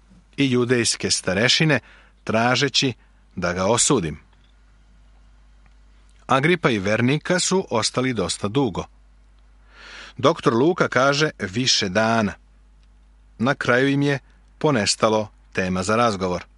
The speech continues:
Kada je u razgovoru nastupila tišina, Fest je rekao: "O, usput da ti kažem, trebalo je već da ti kažem o ovom zatvoreniku koga imamo.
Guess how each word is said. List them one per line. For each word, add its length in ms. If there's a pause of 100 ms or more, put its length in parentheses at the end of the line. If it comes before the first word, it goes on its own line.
(1000)
Kada 200
je 100
u 60
razgovoru 460
nastupila 560
tišina, 520 (360)
Fest 300
je 60
rekao: 320 (640)
"O, 240
usput 320
da 100
ti 100
kažem, 440 (760)
trebalo 340
je 60
već 140
da 100
ti 100
kažem 420
o 40
ovom 220
zatvoreniku 720
koga 240
imamo. 340